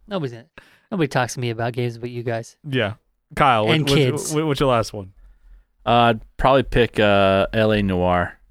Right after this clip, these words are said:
Speaker 3: as, like,
Speaker 2: All right.
Speaker 1: You
Speaker 3: one
Speaker 1: picked
Speaker 3: of
Speaker 1: that
Speaker 3: the
Speaker 1: last
Speaker 3: best
Speaker 1: time.
Speaker 3: games
Speaker 1: You
Speaker 2: I,
Speaker 1: definitely picked
Speaker 3: ever.
Speaker 1: that
Speaker 2: Yeah.
Speaker 1: last time.
Speaker 2: I, yeah, I remember that. Which is cool 'cause it,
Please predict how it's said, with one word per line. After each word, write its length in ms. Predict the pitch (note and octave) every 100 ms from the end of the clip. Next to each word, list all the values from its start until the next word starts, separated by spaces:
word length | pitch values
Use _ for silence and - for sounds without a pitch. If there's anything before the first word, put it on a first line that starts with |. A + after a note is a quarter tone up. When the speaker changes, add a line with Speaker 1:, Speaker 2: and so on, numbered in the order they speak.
| _ -
Speaker 3:
as, 240 | F#2+ F#2
like, 320 | F#2+ F2 E2+ -
Speaker 2:
All 180 | B2 C#3
right. 220 | C3 F3 - _ _ -
Speaker 1:
You 80 | A2+
Speaker 3:
one 40 |
Speaker 1:
picked 180 | G2+ G2+
Speaker 3:
of 60 | F#2+
Speaker 1:
that 140 | F2+
Speaker 3:
the 60 | F#2
Speaker 1:
last 20 | G2
Speaker 3:
best 140 | -
Speaker 1:
time. 100 | B2+
Speaker 3:
games 600 | A#2 F#2+ F2+ F2+ - - _ _ _ -
Speaker 1:
You 100 | D3
Speaker 2:
I, 40 |
Speaker 1:
definitely 360 | C#3 C3 C#3+ C3+
picked 180 | C3+ G#2
Speaker 3:
ever. 140 | F#2+
Speaker 1:
that 80 | D#2+
Speaker 2:
Yeah. 80 | A2+
Speaker 1:
last 140 | A#2
time. 200 | - B2 - _ _
Speaker 2:
I, 220 | C3 A#2 A2
yeah, 180 | A#2+ G2+
I 20 |
remember 240 | F#2+ G2
that. 140 | G2 -
Which 180 | E3+ E3
is 160 | D#3
cool 360 | - B3+ E3+ B2
'cause 180 | - B2
it, 120 | A#2+